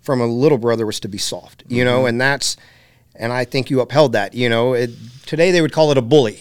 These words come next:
Speaker 1: you
Speaker 2: Right.
Speaker 1: know.
Speaker 2: And I
Speaker 1: Eh.
Speaker 2: wish my motivation back then would have been good to make you
Speaker 1: Mm-hmm.
Speaker 2: tougher and all, but I was just a jerk big brother, and you were my little brother, and I was gonna
Speaker 1: Right.
Speaker 2: terrorize you. And you and
Speaker 1: Right.
Speaker 2: Josiah, y'all both
Speaker 1: Yeah.
Speaker 2: got it pretty bad, and I was a
Speaker 1: Right.
Speaker 2: pretty jerky big brother.
Speaker 1: Well, I,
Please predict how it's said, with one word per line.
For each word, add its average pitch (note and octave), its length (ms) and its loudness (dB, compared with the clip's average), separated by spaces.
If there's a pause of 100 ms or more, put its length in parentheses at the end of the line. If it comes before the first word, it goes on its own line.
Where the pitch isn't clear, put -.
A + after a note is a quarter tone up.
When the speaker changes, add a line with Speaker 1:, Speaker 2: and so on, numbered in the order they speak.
Speaker 1:
you - 80 0
Speaker 2:
Right. C3+ 60 6
Speaker 1:
know. C3+ 220 2 (180)
Speaker 2:
And D#3+ 120 2
I F#3+ 100 4
Speaker 1:
Eh. G3 60 4
Speaker 2:
wish C#4+ 220 2
my G3+ 140 0
motivation C#3+ 600 2
back A2+ 260 -2
then A#2+ 380 -2 (260)
would B2+ 200 2
have A2+ 140 -2
been G2+ 180 -6 (320)
good F#2+ 300 -6
to G2+ 80 -14
make F#2+ 280 -10
you F#2+ 60 -12
Speaker 1:
Mm-hmm. C3+ 160 -4
Speaker 2:
tougher A2+ 320 -4
and G#2 100 -6
all, A#2 120 -6
but F#3+ 100 -2
I F#3+ 100 2
was E3+ 100 -2
just C3+ 200 -8
a G#2+ 40 -20
jerk G#2+ 200 -4
big G#2 160 -6
brother, G2+ 160 -4
and A#2+ 80 -6
you G#2 80 -6
were G#2 40 -6
my G2 60 -6
little F#2+ 200 -6
brother, G2+ 180 -6
and A#2+ 80 -10
I F#2+ 60 -8
was A#2+ 80 -6
gonna A#2 140 -2
Speaker 1:
Right. G2 60 -6
Speaker 2:
terrorize F#2+ 460 -4
you. F#2 220 -8
And G2+ 240 -4
you F3+ 140 0
and C#3 100 0
Speaker 1:
Right. G#2+ 80 -4
Speaker 2:
Josiah, G#2 320 -4
y'all G#2 180 -2
both B2 300 -2 (320)
Speaker 1:
Yeah. A#2 180 -2
Speaker 2:
got B2 180 2
it A#2 140 -4
pretty B2 300 -4
bad, G#2+ 360 -2
and F#2+ 120 -6
I G2+ 80 -2
was A2+ 80 -6
a - 20 -4
Speaker 1:
Right. - 380 -4
Speaker 2:
pretty A#2 180 -6
jerky G#2+ 320 -4
big F#2 220 -4
brother. F2 360 -4
Speaker 1:
Well, D3+ 300 0 (100)
I, C#3 200 -2